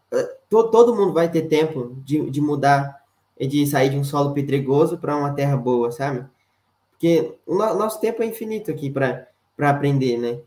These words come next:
E a gente sempre vai ter essa, essa faísca dentro de nós, de, de, do, do ensinamento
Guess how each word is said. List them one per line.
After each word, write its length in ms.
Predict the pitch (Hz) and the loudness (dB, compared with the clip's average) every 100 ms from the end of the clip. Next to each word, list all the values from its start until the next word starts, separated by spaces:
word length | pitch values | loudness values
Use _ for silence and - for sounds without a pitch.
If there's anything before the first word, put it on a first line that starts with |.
| - | -8
E 60 | 135 | -4
a 20 | |
gente 160 | 156 | -4
sempre 220 | - 202 202 | -2 -4 -2
vai 160 | 185 | -2
ter 100 | 165 | 2
essa, 240 | 156 156 151 | 0 0 0
essa 360 | 135 139 143 | 0 -2 -6
faísca 440 | 143 139 151 160 139 | -2 0 0 -2 -4
dentro 260 | 131 131 | -4 -6
de 100 | 131 | -8
nós, 400 | 131 127 160 - _ _ _ _ _ _ | -2 -2 -2 -6 _ _ _ _ _ _
de, 540 | 143 156 143 117 - | -2 0 0 -4 -6
de, 100 | 131 - | -6 -6
do, 180 | - 135 | -4 -6
do 140 | 135 151 | -4 -8
ensinamento 800 | 151 156 139 139 156 175 185 | -4 -2 0 0 0 -4 -10